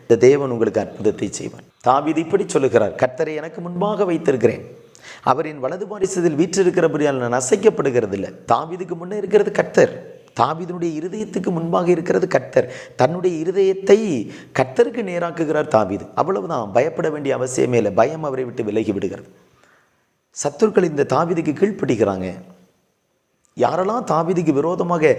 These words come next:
செயல்பட வேண்டும் என்று சொல்லி நினைக்கிறார்களோ அவங்க எல்லாரும் தங்கள் பட்டணத்திலிருந்து புறப்பட்டு வரும்போதே தத்தளிப்போடு வருகிறாங்களாம். "என்ன நடக்கும்னு தெரியலையே, தாவீதுக்கு விரோதமாக எல்லாம் போகிறோம், தாவீது ஒரு தேவ மனிதன் அல்லவா?"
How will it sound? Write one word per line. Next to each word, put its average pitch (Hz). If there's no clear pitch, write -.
செயல்பட 165
வேண்டும் 185
என்று 175
சொல்லி 156
நினைக்கிறார்களோ 117
அவங்க 117
எல்லாரும் 180
தங்கள் 127
பட்டணத்திலிருந்து 180
புறப்பட்டு 170
வரும்போதே 135
தத்தளிப்போடு 170
வருகிறாங்களாம். 123
"என்ன 120
நடக்கும்னு 135
தெரியலையே, 117
தாவீதுக்கு 143
விரோதமாக 143
எல்லாம் -
போகிறோம், 107
தாவீது 139
ஒரு 143
தேவ 143
மனிதன் 123
அல்லவா?" 101